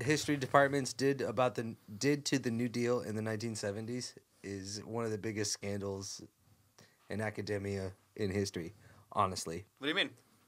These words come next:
Speaker 1: Honestly, they, they, they, they lie about it. I mean, like, the, the, you go through public school and they will tell you that the New Deal pulled us out of the Great Depression. Wrong. It's not just wrong. It's not a little wrong. It's,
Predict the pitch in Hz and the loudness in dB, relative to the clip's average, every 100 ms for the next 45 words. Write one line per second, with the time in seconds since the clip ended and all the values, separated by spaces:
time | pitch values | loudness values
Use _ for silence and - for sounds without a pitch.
0 | _ - 117 110 107 110 107 110 107 107 | _ 2 2 4 4 4 6 4 6 4
1 | 104 104 101 113 151 98 95 101 104 107 | 4 4 6 8 8 6 2 2 2 2
2 | 110 110 110 107 107 - 117 113 117 120 | 2 2 2 2 -6 -6 -6 -4 4 8
3 | 117 107 - - 120 110 117 139 - 101 | 6 6 -8 0 0 2 2 0 2 0
4 | 104 98 101 101 104 101 95 98 - - | 2 -2 -4 -2 -2 -2 -4 -8 -12 -20
5 | - 117 107 104 123 110 110 107 104 101 | 0 2 4 4 4 4 6 6 6 2
6 | - - - 127 117 107 110 104 107 95 | -14 -6 4 6 6 6 6 6 4 0
7 | - 104 101 98 95 95 101 - 98 98 | -8 -2 2 2 2 0 -4 -6 -2 -2
8 | 98 101 95 82 87 - _ _ - _ | -2 -2 -2 -2 -8 -14 _ _ -20 _
9 | _ - 143 147 143 - - - - - | _ 8 12 12 12 8 -10 -18 -20 -20
10 | - - - - - - - - - 190 | -20 -20 -20 -20 -20 -20 -18 0 8 8
11 | 185 135 107 135 143 107 110 160 156 120 | 8 4 10 12 12 12 8 10 10 12
12 | 151 160 156 156 151 156 151 - - _ | 10 12 12 12 12 10 2 -10 -20 _
13 | _ - 120 110 - | _ -2 0 2 0